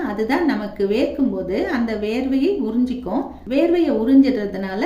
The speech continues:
நம்ம ஃப்ரீயா இருப்போம், காற்றோட்டமாவும் இருக்கும். எப்படி விடை எழுதலாம்? கோடை காலங்களில் விளையாடும் போது இயற்கை இழைகளாலான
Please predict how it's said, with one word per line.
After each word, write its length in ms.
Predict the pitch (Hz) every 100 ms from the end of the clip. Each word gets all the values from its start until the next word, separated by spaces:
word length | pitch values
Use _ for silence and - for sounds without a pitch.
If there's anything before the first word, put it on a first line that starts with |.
| 480 302
நம்ம 240 | 254 247
ஃப்ரீயா 440 | 247 269 277 277
இருப்போம், 400 | 226 - 339 - -
காற்றோட்டமாவும் 760 | 240 247 247 254 247 277 330
இருக்கும். 480 | 254 156 - 139 - - - - - - - - - - - - -
எப்படி 280 | 220 254 294
விடை 200 | 277 277
எழுதலாம்? 640 | 269 254 254 254 254 - - -
கோடை 360 | - 370 453 -
காலங்களில் 580 | 277 233 226 220 220
விளையாடும் 540 | 214 214 220 214 220 214
போது 400 | 220 214 415 339
இயற்கை 480 | 285 339 359 339 247
இழைகளாலான 800 | 247 247 247 240 220 208 208